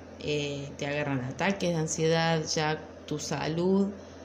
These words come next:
eh, empieza a, a alterarse,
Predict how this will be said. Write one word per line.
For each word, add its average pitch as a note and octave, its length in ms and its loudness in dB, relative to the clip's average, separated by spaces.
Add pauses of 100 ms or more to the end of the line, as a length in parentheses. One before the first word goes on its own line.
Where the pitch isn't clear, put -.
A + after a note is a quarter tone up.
(340)
eh, D#2 760 0
empieza D#3 680 -2
a, D2 360 -4
a - 1400 -12
alterarse, D3 1040 -2